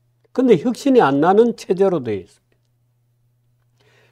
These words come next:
그러니까 루머와 풍문 가지고 주가 조작하는 놈들만 지금 시장에 바글바글하고 돈 좀 있고 장기 투자할 수 있고 혁신 기업에 투자하고 싶은 사람들은 전부 미국으로 다 빠져나가.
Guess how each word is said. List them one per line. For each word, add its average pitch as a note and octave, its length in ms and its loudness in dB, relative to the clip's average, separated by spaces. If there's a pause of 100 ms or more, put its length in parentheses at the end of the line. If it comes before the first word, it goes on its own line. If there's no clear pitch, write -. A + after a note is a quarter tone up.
(160)
그러니까 A#3+ 340 4
루머와 A#3 880 4
풍문 A3 480 -2
가지고 G#3+ 440 2
주가 A#3+ 360 0
조작하는 A#3 840 2
놈들만 A#3 800 2
지금 B3 400 -2
시장에 G#3+ 540 0
바글바글하고 F#3+ 1200 2 (580)
돈 F#3 220 2
좀 G#3 240 6
있고 G3+ 200 0
장기 E3 340 0
투자할 F#3 500 0
수 - 160 -4
있고 F3 200 -2
혁신 B3 460 -4
기업에 G3+ 320 0
투자하고 F3+ 720 -4
싶은 E3 360 -6
사람들은 F3 580 -2
전부 C4+ 360 -2
미국으로 F3+ 600 -6
다 - 220 -2
빠져나가. B2 600 -6